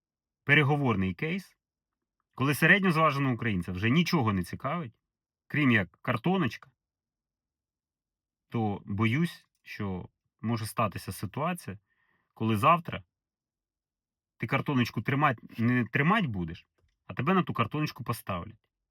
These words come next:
на коліна, і будеш ти на ній стоять. Потрібно бути дуже зваженими з тим, що відбувається. Нам не подобається влада,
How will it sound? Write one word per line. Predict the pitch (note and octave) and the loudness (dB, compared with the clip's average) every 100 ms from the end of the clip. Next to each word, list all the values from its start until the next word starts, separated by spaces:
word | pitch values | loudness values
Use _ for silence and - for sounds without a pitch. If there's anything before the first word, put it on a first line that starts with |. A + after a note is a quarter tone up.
| _ _ _ _ - | _ _ _ _ -10
на | |
коліна, | - B2 F#2 D#2+ | -4 -2 -2 -4
і | F#2 | -2
будеш | D3+ - | -2 0
ти | A2+ | 0
на | G#2 | 0
ній | B2 | -2
стоять. | - G2+ E2+ F#2 _ _ _ _ _ _ _ _ _ _ _ _ _ _ _ _ _ _ _ _ | -4 -10 -10 -14 _ _ _ _ _ _ _ _ _ _ _ _ _ _ _ _ _ _ _ _
Потрібно | A2 A2 A2+ A#2 | -6 0 2 2
бути | A2 A2 | 0 -2
дуже | A2 A#2+ | -4 -4
зваженими | G#2+ G#2 G2 - F#2 F2 G#2 | -4 -4 -6 -6 -12 -12 -10
з | |
тим, | - C#3 | -6 -4
що | - | -4
відбувається. | G2+ F2+ F#2 F2 G2+ - _ _ _ _ _ _ _ | -8 -8 -10 -10 -14 -18 _ _ _ _ _ _ _
Нам | A2 A#2+ | 0 2
не | A#2+ | 0
подобається | A#2+ A2 A#2 F#2 F2 F2 F2 | 0 0 0 0 -4 -6 -10
влада, | E2 D#2+ E2+ | -10 -10 -12